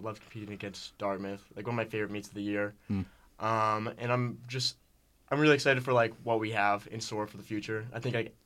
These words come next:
Speaker 1: our team's gonna go really fast this year. Uh, we have a lot of, like, really strong talent, and I think it's gonna be, like, a good nescacs, good, uh, competition going forward.
Speaker 2: Yeah, 'cause March, the times are never gonna be super fast coming off training trip, but it seems, like, pretty optimistic based on these results.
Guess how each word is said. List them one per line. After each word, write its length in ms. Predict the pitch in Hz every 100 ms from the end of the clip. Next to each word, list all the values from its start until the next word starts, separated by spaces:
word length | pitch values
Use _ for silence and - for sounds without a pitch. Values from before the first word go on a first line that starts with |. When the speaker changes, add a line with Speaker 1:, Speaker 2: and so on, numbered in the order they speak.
| _
Speaker 1:
our 80 | 113
team's 260 | 107 117 107
gonna 100 | 104
go 80 | 104
really 300 | 98 101 98
fast 360 | 101 98 95 -
this 140 | -
year. 280 | 98 92 92 - - _ _
Uh, 360 | 98 95 90 87
we 80 | 87
have 80 | 110
a 40 |
lot 160 | 107 107
of, 80 | 98
like, 160 | 92 - _ _ _ -
really 220 | 117 107
strong 320 | - 107 101
talent, 420 | 101 98 101 101 -
and 220 | 98 90
I 80 | 87
think 160 | 95 101
it's 100 | 104
gonna 80 | 101
be, 60 |
like, 100 | 95
a 40 | 95
good 200 | 92 92
nescacs, 540 | 95 90 - 90 87 -
good, 160 | 92 - _ - 123 -
uh, 220 | 98 90 92
competition 440 | - 92 95 - 90
going 140 | 92
forward. 280 | - 82 - _ -
Speaker 2:
Yeah, 120 | 147
'cause 140 | 131 127
March, 280 | 147 143
the 120 | - 113
times 380 | - 160 170
are 60 | 147
never 200 | 143 139
gonna 100 | 131
be 100 | 120
super 260 | 110 180 147
fast 240 | 107 113
coming 180 | - 127
off 120 | 107
training 260 | - 117 104
trip, 220 | - 113
but 100 | 107
it 80 | 98
seems, 240 | 135 117
like, 340 | 110 104 98 -
pretty 140 | 127
optimistic 520 | 110 110 104 120 113 92
based 200 | 113 101
on 60 |
these 180 | 104 101
results. 460 | 95 98 117 110 -